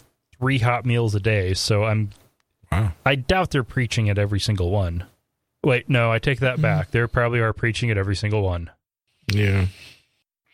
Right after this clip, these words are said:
Speaker 2: Hmm.
Speaker 1: But that's just shitty. And what about, you know, taking care of the, the poor and unfortunate?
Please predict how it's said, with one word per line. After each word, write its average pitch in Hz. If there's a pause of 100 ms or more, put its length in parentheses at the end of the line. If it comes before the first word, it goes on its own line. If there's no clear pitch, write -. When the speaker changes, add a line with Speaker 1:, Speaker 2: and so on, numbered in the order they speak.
(340)
Speaker 2:
Hmm. 67 (640)
Speaker 1:
But 123 (200)
that's 262
just 226
shitty. 98
And 127
what 226
about, 165
you 139
know, 117 (580)
taking 262
care 208
of 165
the, 165
the 151 (180)
poor 185
and 226
unfortunate? 151